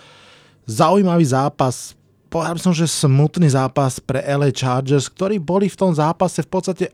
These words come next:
od začiatku do konca. Stále sa snažili, chvíľku aj viedli, ale väčšinou potom už sa snažili otočiť ten zápas, ale stále tam niečo málo chýbalo, aby sa tak naozaj stalo.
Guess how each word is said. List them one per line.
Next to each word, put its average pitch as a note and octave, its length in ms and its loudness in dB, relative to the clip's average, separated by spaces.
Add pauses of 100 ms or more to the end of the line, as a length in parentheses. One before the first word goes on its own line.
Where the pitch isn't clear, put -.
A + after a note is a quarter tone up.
od D#3 240 -4
začiatku E3+ 560 -2
do C#3+ 240 -2
konca. D#3+ 560 2 (320)
Stále E3 800 0 (240)
sa - 160 -6
snažili, D3 640 2 (1200)
chvíľku C3 380 -2
aj A2+ 120 2
viedli, C#3+ 360 2
ale B2 160 2 (320)
väčšinou C#3+ 320 2
potom C3+ 240 0
už C3 80 -6
sa C#3+ 60 -6
snažili C#3+ 340 0
otočiť - 480 -2
ten D3 160 0
zápas, B2+ 480 0
ale B2+ 240 -4
stále C3+ 400 -2
tam B2+ 160 0 (480)
niečo E3 420 4
málo C3 380 2
chýbalo, A#2+ 640 -2 (320)
aby B2+ 240 -2
sa C#3 160 -4
tak A#2+ 240 -4
naozaj A#2+ 480 0
stalo. A#2+ 640 -2